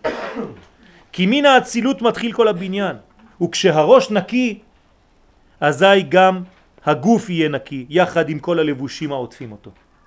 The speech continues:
כלומר, הכל מתחיל מהפנימיות, כן? ראש פה זה פנימי. כשאנחנו אומרים ראש בתורה, זה לא רק עליון. עליון בקבלה זה גם פנימי יותר.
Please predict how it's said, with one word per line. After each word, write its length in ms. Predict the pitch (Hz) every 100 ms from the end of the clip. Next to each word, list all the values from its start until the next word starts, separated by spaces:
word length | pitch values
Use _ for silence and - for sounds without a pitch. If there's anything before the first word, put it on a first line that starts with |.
| _ _ _ _ _
כלומר, 140 | 160 165
הכל 280 | 156 254
מתחיל 340 | 262 226 - 226
מהפנימיות, 880 | 208 185 170 165 160 165 135 - _
כן? 180 | - 180
ראש 320 | 165 185 220
פה 380 | - - 214 196
זה 100 | 156
פנימי. 380 | - 151 156 127 - _ - _ - - - - - _ _
כשאנחנו 360 | - 156 170
אומרים 240 | 180 170 160
ראש 260 | 180 180
בתורה, 580 | 131 139 156 147 196 180 180 -
זה 200 | 120 147
לא 280 | 196 214
רק 240 | 156 - - -
עליון. 420 | 143 147 127 95 _ _ _ _ _ _ _
עליון 440 | 139 139 180 233 190
בקבלה 520 | 165 160 151 156 180
זה 120 | 151
גם 180 | 156 160 -
פנימי 260 | 143 147
יותר. 340 | 139 110 113